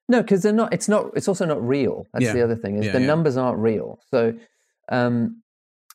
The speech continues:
Speaker 1: like, when I, when I was starting out and, and, you know, you get to your first ten thousand or whatever, my wife would say to me, "Oh my gosh, that's ten thousand." Or you get to your first fifty thousand subscribers, and they go like,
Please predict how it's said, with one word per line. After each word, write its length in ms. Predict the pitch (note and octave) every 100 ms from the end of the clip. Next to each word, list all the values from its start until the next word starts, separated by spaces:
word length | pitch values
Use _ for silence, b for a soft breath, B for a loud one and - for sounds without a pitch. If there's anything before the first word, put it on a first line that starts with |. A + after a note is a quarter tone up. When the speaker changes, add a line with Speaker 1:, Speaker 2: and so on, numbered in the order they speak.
| _ _ _ _ _ -
Speaker 1:
like, 320 | - C3 -
when 160 | C#3+ C#3
I, 240 | C#3+ D3
when 180 | C#3 C3+
I 60 | C3
was 160 | B2+
starting 420 | - C3 A#2+ A2+ A2
out 320 | G#2 - -
and, 160 | A2 -
and, 260 | G2 F2+ A2+
you 60 |
know, 80 | A#2
you 140 | G#2 A2
get 180 | C3 -
to 100 | A#2+
your 100 | A2
first 460 | - A#2 G#2 -
ten 260 | - G#2+ G2
thousand 460 | G2+ G2 F#2+ F2+
or 60 | F2
whatever, 360 | F2+ - - F#2+
my 160 | G#2
wife 280 | G#2+ A2 G#2+
would 100 | G#2+
say 80 | A2
to 60 | G2+
me, 80 | G2+
"Oh 80 |
my 140 | A#2+ G#2+
gosh, 180 | D3 -
that's 140 | G#2+
ten 220 | - B2+
thousand." 280 | A#2 A#2 A#2
Or 40 | G#2+
you 80 | A#2
get 100 | A#2+
to 60 |
your 80 | C#3+
first 240 | C#3+ B2 -
fifty 220 | C3+ A#2
thousand 500 | A#2 G2+ G2 G2+ F#2
subscribers, 500 | - G#2 A#2 G#2+ G2+
and 80 | G#2+
they 40 |
go 60 | A2+
like, 180 | -